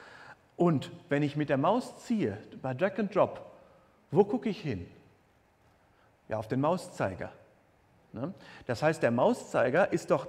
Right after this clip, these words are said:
immer der Ort der lokalen Rückmeldung. Das heißt, ich kann doch auch Rückmeldungen am Mauszeiger anzeigen. Und das haben die hier sehr gut gemacht.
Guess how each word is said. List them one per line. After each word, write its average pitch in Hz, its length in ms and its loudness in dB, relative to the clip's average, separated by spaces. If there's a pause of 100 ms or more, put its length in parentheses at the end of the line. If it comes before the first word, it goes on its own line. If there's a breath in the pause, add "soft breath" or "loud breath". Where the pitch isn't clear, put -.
(180)
immer 208 460 2 (140)
der 160 140 2
Ort 165 360 2
der 156 80 2
lokalen 156 440 -2
Rückmeldung. 107 560 -6 (600 loud breath)
Das 123 140 -4
heißt, 180 240 2
ich - 160 -4
kann 160 180 0
doch 175 120 2
auch - 160 2
Rückmeldungen 190 600 0
am 165 220 2
Mauszeiger 160 680 0
anzeigen. 104 420 -8
Und 123 80 -6
das 156 100 -6
haben 214 140 0
die 214 60 -2
hier 220 140 0
sehr 202 140 0
gut 202 180 -4
gemacht. 185 380 -4